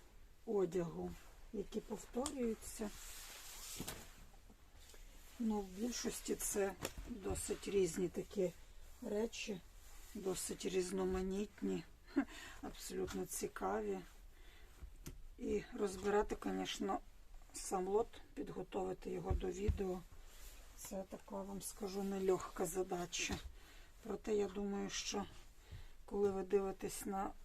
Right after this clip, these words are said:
речі, які викладаються на стіл перед камерою, то ви маєте повне розуміння того, що ви можете отримати в своєму мішочку. Гуртові клієнти, більш такі гуртові, вони не заморочуються.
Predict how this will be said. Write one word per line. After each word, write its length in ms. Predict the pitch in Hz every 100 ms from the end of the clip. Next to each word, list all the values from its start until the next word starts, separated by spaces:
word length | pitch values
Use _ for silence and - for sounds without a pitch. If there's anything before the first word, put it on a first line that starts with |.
| - -
речі, 460 | - 196 - - 180
які 420 | 185 - 208 185 - -
викладаються 920 | 196 185 196 185 196 190 185 - 185
на 140 | 180
стіл 320 | - - 208
перед 300 | 190 214 202 - -
камерою, 580 | 269 294 226 196 180 175 - - - - - - - -
то 60 | 208
ви 160 | 214
маєте 400 | 247 196 214 -
повне 420 | 202 - 214 208 190
розуміння 720 | 185 180 185 196 202 190 175
того, 380 | - 160 214 254 - - -
що 280 | - - 220
ви 120 | 220
можете 480 | 180 185 202 - 175
отримати 680 | 160 - 180 190 180 - 165
в 80 | -
своєму 460 | - 175 165 180 185
мішочку. 680 | 175 160 - 240 - - - - - - - - - - - - - 196
Гуртові 480 | 233 226 320 339 302
клієнти, 640 | 202 381 180 180 170 -
більш 380 | 180 185 190 -
такі 260 | - - 196
гуртові, 560 | 156 170 - 185 175
вони 260 | 175 226 320
не 160 | 294 226
заморочуються. 1120 | 214 202 185 175 165 - 226 233 - -